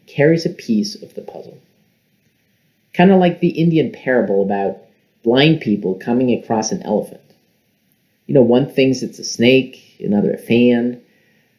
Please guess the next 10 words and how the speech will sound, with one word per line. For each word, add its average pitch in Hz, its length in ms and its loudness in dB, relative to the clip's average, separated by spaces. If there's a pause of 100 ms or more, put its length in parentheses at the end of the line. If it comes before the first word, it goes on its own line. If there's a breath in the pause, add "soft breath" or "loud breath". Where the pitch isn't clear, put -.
(120)
maybe 104 240 2
a - 40 -12
tree 135 240 2
trunk 131 440 -2 (260)
or 65 100 -6
a 65 60 -6
wall. 123 600 0 (880)
Each - 240 2
of 113 100 -2
them - 320 -10